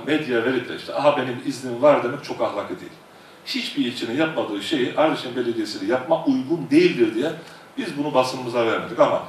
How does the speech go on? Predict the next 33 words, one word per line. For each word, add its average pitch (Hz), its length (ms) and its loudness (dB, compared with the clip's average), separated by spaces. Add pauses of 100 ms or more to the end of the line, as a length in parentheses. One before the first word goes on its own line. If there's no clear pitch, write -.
(300)
isteyen 156 480 2
meclis 156 300 4
üyelerine, 113 360 2
isteyen 143 380 0
bürokrat 143 300 0
arkadaşlarıma 143 560 -4
dedim 165 160 2 (100)
ki, 127 120 -4 (360)
"İzinlerimiz 117 560 0 (100)
burada. - 260 -10 (680)
Derdi 156 280 6
olan 139 200 0
bu 156 120 -2
konuyla 127 340 0
ilgili 110 360 -2
gelip 160 280 0
bu 143 100 -2
bilgiyi 123 320 -2
bizden 123 220 -4
alabilir." 110 400 2
dedim. - 240 -6 (680)
Ha, 208 200 6
bunu 226 180 0
ben, 214 160 12
e, 208 300 -2 (1500)
bazılarını 180 500 2
muhatap 170 540 4 (220)
almak 151 340 8
için - 200 -2
değil 113 120 6
arkadaşlar - 540 2
ama 151 260 6
yaptığımız 175 500 2